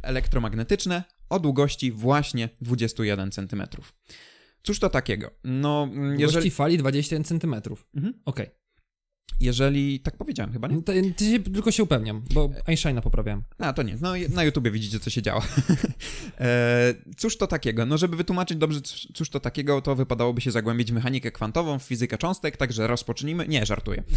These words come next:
Speaker 1: E,
Speaker 2: <laughs> Już miałem wychodzić.
Speaker 1: tak. Akurat po mojej stronie są drzwi, zdążyłbym, zdążyłbym cię zatrzymać. E, no dobrze, ale tylko takie bardzo, mm, podstawy podstaw powiem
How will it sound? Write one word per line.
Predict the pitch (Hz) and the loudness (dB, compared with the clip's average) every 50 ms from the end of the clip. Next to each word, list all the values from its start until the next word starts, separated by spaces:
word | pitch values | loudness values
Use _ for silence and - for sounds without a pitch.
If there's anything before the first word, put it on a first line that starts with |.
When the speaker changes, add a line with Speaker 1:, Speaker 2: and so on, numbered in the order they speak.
| - - - - - - - - - - - - | 6 6 4 2 -2 0 0 2 2 4 4 6
Speaker 1:
E, | 117 117 117 117 117 113 113 113 113 | 6 6 6 6 6 6 6 6 4
Speaker 2:
<laughs> | 220 | 4
Już | 135 - | 4 2
miałem | 180 170 - | 2 4 4
wychodzić. | 147 147 - 151 131 - 131 117 - - 180 - 190 180 - - | 4 4 4 2 2 2 2 0 -2 -6 -8 -8 -8 -8 -4 -2
Speaker 1:
tak. | - 101 85 - - - - - - - 101 117 - - - - - - - - - - - - | -2 -2 -2 -4 -8 -14 -16 -16 -12 -10 -10 -10 -10 -12 -14 -16 -12 -6 -4 -4 -4 -4 -6 -6
Akurat | - 123 - 160 143 123 127 | -6 -2 2 2 2 2 2
po | 131 | 2
mojej | 127 127 123 117 | 2 2 2 2
stronie | - - 110 110 104 | 0 -2 -2 -4 -2
są | 98 - 113 | -2 -2 -4
drzwi, | 104 107 107 110 | -4 -4 -4 -2
zdążyłbym, | 101 101 120 120 113 117 113 110 104 110 104 - | 0 2 2 2 2 2 0 0 -2 -4 -4 -4
zdążyłbym | - 117 110 127 139 127 127 113 113 110 | -2 -2 0 0 2 2 2 2 2 2
cię | 104 110 | 2 2
zatrzymać. | 104 104 101 - - 101 98 - - - - - - - - - - - - | 0 -2 -2 -4 -4 -6 -6 -6 -4 -2 0 0 0 -2 -4 -8 -14 -14 -6
E, | - 120 117 113 113 | -2 0 2 2 2
no | 117 127 151 165 | 2 0 2 2
dobrze, | 151 127 113 107 107 107 101 - - - - _ _ _ _ _ - - | 2 2 2 2 0 -2 -2 -2 -6 -14 -20 _ _ _ _ _ -8 -4
ale | - 151 175 185 180 - - - - - | 0 2 2 2 2 -2 -8 -14 -6 -2
tylko | - 226 233 - 226 214 | 0 0 2 2 2 2
takie | 208 196 - 196 185 | 2 2 0 2 4
bardzo, | 175 185 180 180 165 170 170 165 165 160 160 156 135 | 4 4 4 4 6 6 6 8 8 8 6 4 2
mm, | 113 143 151 151 151 151 151 156 151 - - _ - | 0 -4 -4 -4 -4 -4 -4 -6 -6 -8 -12 _ -2
podstawy | - 151 - - - - 180 180 175 165 | 0 0 2 2 2 2 2 4 2 2
podstaw | - - 160 160 - - 175 160 - | 2 2 0 0 0 -2 -2 -2 -2
powiem | - 165 160 151 170 180 202 226 254 247 | -2 -2 0 0 0 0 2 2 0 -2